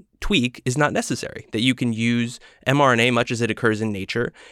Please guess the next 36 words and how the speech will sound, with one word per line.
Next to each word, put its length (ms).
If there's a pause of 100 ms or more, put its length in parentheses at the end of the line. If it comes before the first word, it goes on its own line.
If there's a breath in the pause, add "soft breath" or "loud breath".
(100)
And 300
yes, 360
it 120
will 240
stir 320
up 80
more 140
of 80
an 80
immune 260
response, 440
but 100
if 80
you're 80
making 260
a 40
vaccine, 500
you 100
want 200
an 80
immune 180
response. 480 (280 loud breath)
And 120
if 80
you 60
do 100
it 80
this 160
way, 100
you 140
can 180
lo-, 200 (100)
use 240
a 60
lower 260
dose, 460